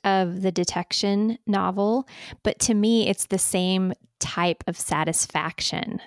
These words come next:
that you get in, in, rather than unraveling the crime, um, setting up the crime.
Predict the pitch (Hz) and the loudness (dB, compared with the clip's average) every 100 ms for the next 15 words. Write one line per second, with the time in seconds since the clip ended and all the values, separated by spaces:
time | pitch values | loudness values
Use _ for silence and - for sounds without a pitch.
0 | - - - 170 175 175 143 135 - 185 | -6 -4 -2 -4 -2 0 0 -2 -4 -2
1 | 185 - - 220 185 - - - - _ | -2 -4 -4 -2 0 -2 -6 -14 -18 _
2 | _ _ 185 175 175 175 170 - 190 180 | _ _ 2 2 0 -2 -2 -2 0 2
3 | 175 170 170 175 170 170 - 170 165 160 | 2 2 2 2 2 0 0 0 0 2
4 | 165 - - - - - 160 156 160 - | 0 -4 -12 -20 -8 -2 0 0 -2 -2
5 | 175 165 165 - 165 - 254 - 269 269 | 0 0 -2 -2 -2 -2 -4 0 0 2
6 | 277 285 | 2 0